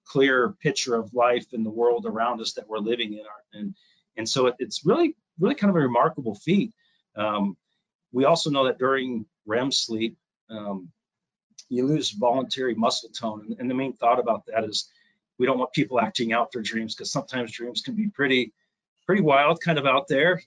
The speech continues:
And, and, and some people actually don't always lose muscle tone during sleep, and that can be a, a rem-related sleep disorder, um, where people can kind of carry out their, their dreams, and that can be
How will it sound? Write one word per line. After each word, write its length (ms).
And, 240
and, 280
and 160
some 200
people 320
actually 600
don't 180
always 220
lose 160
muscle 280
tone 260
during 260
sleep, 380
and 100
that 140
can 100
be 180
a, 60
a 40
rem-related 800
sleep 320
disorder, 580
um, 260
where 120
people 340
can 160
kind 200
of 80
carry 240
out 220
their, 260
their 100
dreams, 320
and 100
that 100
can 120
be 300